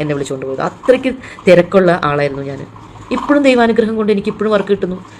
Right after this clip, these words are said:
പിന്നെ ഇതിൻ്റെ അടുത്ത് ഞാൻ എന്തിന് വേറെ കുറുക്ക് വഴികളിൽ കൂടി ഞാൻ എൻ്റെ കുടുംബത്തെ നോക്കണം?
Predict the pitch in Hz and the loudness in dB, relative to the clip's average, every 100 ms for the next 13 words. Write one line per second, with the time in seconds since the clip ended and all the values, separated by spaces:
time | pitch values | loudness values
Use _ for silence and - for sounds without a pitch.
0 | - - 302 302 311 320 302 277 247 294 | -20 2 6 8 6 6 4 4 4 2
1 | 262 262 320 269 254 277 269 262 269 262 | 2 2 6 8 8 6 2 0 0 2
2 | 262 254 220 233 226 214 208 202 202 185 | 2 2 2 2 4 2 4 4 2 2
3 | 185 185 175 170 165 151 - - | 2 2 0 -2 -2 -8 -12 -20